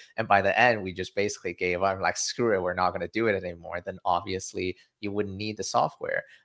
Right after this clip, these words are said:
um, and you probably would cancel it. And so we quickly then realized, like, "You know what? It seems like the actual problem is just with actually, like, the investment process itself. Like, how do we streamline this? How do we make it easier so that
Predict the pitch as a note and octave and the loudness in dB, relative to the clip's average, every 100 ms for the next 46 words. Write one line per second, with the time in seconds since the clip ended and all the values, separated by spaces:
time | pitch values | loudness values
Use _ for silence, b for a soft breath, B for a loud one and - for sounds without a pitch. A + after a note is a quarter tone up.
0 | - F2+ F2 F2+ E2+ - F2 F2 F2+ - | -2 0 0 -4 -4 0 2 0 -4 -4
1 | C3+ D3+ - - - _ _ - G2+ - | -4 -4 -8 -10 -12 _ _ -8 -2 4
2 | F#2+ F2+ - _ _ - A2 - A#2 - | 6 4 -2 _ _ -8 -6 2 2 2
3 | G2 F#2+ G2 F#2 F#2 F#2+ F2+ F2 F2 - | -2 0 0 0 2 2 2 0 -2 -6
4 | F#2 - D3 G3+ A#2+ G#2+ C3 - _ _ | -6 -4 -2 0 0 0 -2 -6 _ _
5 | - - D3 C3 G#2 - - A#2 - C3+ | -10 -6 -2 -2 -2 -2 0 0 0 -6
6 | - - D#2 D#2 E2+ E2+ - G#2+ F#2+ - | -6 -4 -4 -4 -8 -14 -6 -4 -4 -6
7 | - A#2+ A#2 F#2 G2 G2+ F#2+ - _ _ | 2 4 2 -2 2 4 4 0 _ _
8 | _ _ A2+ A2+ - A#2 A2 G2+ F#2+ _ | _ _ -4 -2 0 0 2 0 -2 _
9 | _ - E2+ - G#2 F#2+ G2 G#2+ - F#2 | _ -4 -2 -2 -4 2 2 2 0 -6
10 | - G2 F#2+ F2 - D2 - C3 - - | -2 0 0 -4 -6 -8 -6 -6 -6 -10
11 | - - C3+ B2 A2+ - - G#2+ G2 G#2 | 0 4 4 2 -2 -4 -6 -6 -6 -4
12 | D#2 B1 - - F2+ A2 B2+ A#2+ G#2 G#2 | -4 -6 -12 -4 0 2 2 0 -2 -2
13 | G2+ F2 F#2+ G#2 G2 C2 C2 - F2 F2 | -4 -4 -4 -6 -4 -6 -4 -2 2 4
14 | E2+ - | 4 2